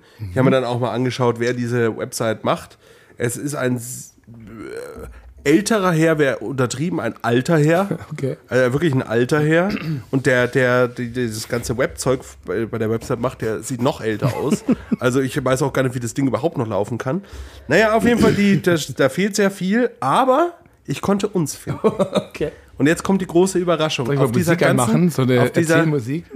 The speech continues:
Speaker 1: auf dieser ganzen
Speaker 2: <laughs>
Speaker 1: Website
Speaker 2: Ja.
Speaker 1: sind alle Brauereien in einem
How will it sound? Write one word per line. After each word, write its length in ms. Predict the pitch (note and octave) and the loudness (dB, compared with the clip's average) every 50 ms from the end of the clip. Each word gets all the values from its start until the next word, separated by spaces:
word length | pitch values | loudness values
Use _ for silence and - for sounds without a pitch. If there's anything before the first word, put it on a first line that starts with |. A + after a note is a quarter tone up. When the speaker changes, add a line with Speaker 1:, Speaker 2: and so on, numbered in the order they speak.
| - | -6
Speaker 1:
auf 100 | - C#3+ C3+ | -4 -2 -2
dieser 220 | G3 E3+ E3 F3+ | 0 0 0 2
ganzen 400 | - F3+ G#3 B3+ A3+ - A#3+ A3 A3 | 2 2 2 0 0 0 0 2 2
Speaker 2:
<laughs> 20 | |
Speaker 1:
Website 520 | G#3 G3+ G3+ D#3 - B2+ A2 G#2+ G#2 - - - - - - | 2 2 0 -2 -2 0 0 -2 -2 -6 -10 -20 -20 -18 -14
Speaker 2:
Ja. 60 | C#3+ | -10
Speaker 1:
sind 240 | B2 A#2+ D3+ C#3+ - - _ - | -6 -6 -6 -6 -8 -12 _ -4
alle 680 | C#3+ C#3+ D3+ E3+ G3+ A3+ A#3 A#3+ B3 C4 C#4 C#4+ D4+ C#4+ - _ _ _ _ - | 0 2 2 4 4 4 6 6 4 4 4 0 -2 -6 -10 _ _ _ _ -4
Brauereien 840 | - D3 D3 C#3+ C#3 C3+ B2 A#2 A#2 B2 C3+ D3+ F3 F#3+ A3 A3 - - - - - - - | 0 2 4 4 4 2 2 0 0 2 2 2 0 0 -2 -4 -6 -10 -16 -16 -16 -6 -2
in 160 | - D3+ D#3 | -2 0 0
einem 440 | C3 C#3 C#3 D3 D3+ C#3+ D3 D3+ D3 | 2 2 4 4 4 4 4 2 0